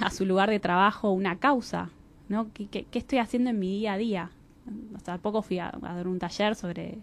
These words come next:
sobre cambio de paradigma, sobre lo que hacemos en Ashoka, una empresa muy reconocida, muy grande, y, y lo,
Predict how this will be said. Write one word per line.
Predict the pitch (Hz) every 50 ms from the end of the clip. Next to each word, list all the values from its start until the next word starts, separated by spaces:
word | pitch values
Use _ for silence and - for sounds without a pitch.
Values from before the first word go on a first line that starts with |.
| - - - - -
sobre | - 175 175 175
cambio | - 185 190 196 185
de |
paradigma, | - 170 165 165 190 247 262 254 220 190
sobre | - - 175 175 170
lo | 170 165
que | -
hacemos | - - 208 202 202
en | - 180
Ashoka, | 180 180 - 202 190 202 185 180
una | 180 185 180
empresa | 175 175 - 214 - 170 156
muy | 156 160 156 160
reconocida, | 160 147 165 170 170 170 - 214 226 196
muy | 180 175 175 180
grande, | 190 202 226 247 262 254 - - - - - - - - - - - - - - -
y, | 208 196 185 180 175 160 -
y | - 202
lo, | 190 175 -